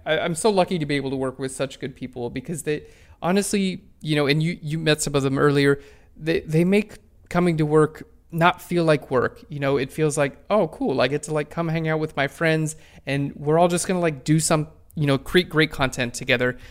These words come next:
Um, yeah, I, I really, I, I couldn't have lucked out, uh, you know, any more than, you know, with, with the team that I'm, I'm working with.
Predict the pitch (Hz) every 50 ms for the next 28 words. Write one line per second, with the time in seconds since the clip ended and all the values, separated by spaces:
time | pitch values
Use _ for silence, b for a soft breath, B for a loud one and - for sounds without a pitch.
0 | b b b b - 135 127 123 123 120 120 123 123 123 - - 135 131 123 120
1 | - - 135 143 143 135 - - 147 147 147 147 156 151 147 147 135 131 127 -
2 | - - - - - 139 139 - - - 143 147 - - 196 180 180 165 156 143
3 | 147 147 143 139 - 147 131 127 127 123 - - - _ - 135 131 123 120 120
4 | 120 120 - - - - - - - 135 127 123 120 - - 143 143 139 131 127
5 | 123 120 120 123 123 - 131 127 123 127 139 - - - 127 120 120 120 117 -
6 | _ _ _ _ - - 127 131 127 - - - 143 135 - 135 123 - 131 123
7 | 120 123 123 120 117 120 120 - - 127 123 123 123 123 120 - 120 120 123 120
8 | - -